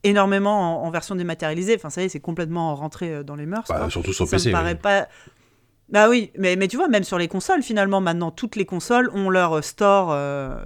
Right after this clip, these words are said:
Speaker 2: Bien sûr.
Speaker 1: dédié. Donc, avoir une démo de, des jeux, c'est, c'est marrant, enfin, je pense vraiment que ça va... Tel, tel le vinyle, <laughs> ça va revenir, tu vois.
Speaker 2: <laughs> Ouais, après, tu sais, sur, euh, bah,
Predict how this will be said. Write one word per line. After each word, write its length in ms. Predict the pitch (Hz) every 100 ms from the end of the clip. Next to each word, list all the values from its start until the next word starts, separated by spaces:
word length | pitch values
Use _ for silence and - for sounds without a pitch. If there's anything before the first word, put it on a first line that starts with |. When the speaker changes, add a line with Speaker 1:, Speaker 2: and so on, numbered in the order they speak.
| -
Speaker 2:
Bien 140 | 151
sûr. 100 | 175 269
Speaker 1:
dédié. 180 | 269 - - _ - -
Donc, 200 | 208 202
avoir 280 | 220 196 226
une 140 | 208 185
démo 400 | 233 233 247 240
de, 180 | 180 165
des 220 | 165 170
jeux, 240 | 175 240 285
c'est, 340 | - - - - - -
c'est 160 | 220
marrant, 220 | 202 208
enfin, 360 | 285 247 185 160
je 100 | 160
pense 300 | 156 254 -
vraiment 240 | 185 196 247
que 40 |
ça 100 | 180
va... 120 | 156 - -
Tel, 380 | - 240 214 175
tel 180 | 175 226
le 60 | 202
vinyle, 580 | 185 208 214 349 175 156 240
<laughs> 120 | 196
ça 160 | - 95
va 120 | 233
revenir, 580 | 196 220 208 208 214 -
tu 100 | 160
vois. 240 | 147 175 -
Speaker 2:
<laughs> 40 | - - - - _ _ _ _ - - -
Ouais, 180 | 123 180
après, 400 | 120 90 156 139
tu 120 | -
sais, 120 | - 143
sur, 240 | - 92
euh, 280 | 87 85 82
bah, 240 | 82 92